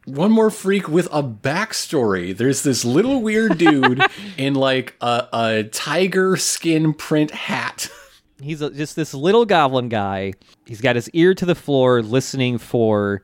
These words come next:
Speaker 2: the, the Joestars running around.
Speaker 1: Uh, he is sure that, you know, the last three Stan users have been incompetent.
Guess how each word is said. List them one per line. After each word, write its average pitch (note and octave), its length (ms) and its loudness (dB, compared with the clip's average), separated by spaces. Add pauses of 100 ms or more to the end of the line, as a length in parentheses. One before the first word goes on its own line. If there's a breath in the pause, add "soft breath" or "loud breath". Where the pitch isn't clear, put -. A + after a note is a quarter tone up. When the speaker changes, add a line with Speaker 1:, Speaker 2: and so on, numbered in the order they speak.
(120)
Speaker 2:
the, G#2+ 180 -6
the A#2 140 -2
Joestars G#2 880 -2
running G#2+ 260 -2
around. F2+ 480 -6 (180)
Speaker 1:
Uh, G#2 220 -4
he C#3+ 320 -4
is A#2+ 140 -2
sure A2+ 460 0
that, F2+ 300 -4
you G2+ 80 -6
know, F#2 120 -2
the F#2 120 -4
last A2+ 440 -4
three A#2+ 160 -2
Stan G#2 360 -2
users F2 560 -4
have G2 280 -8
been G2+ 180 -4
incompetent. F#2 840 -8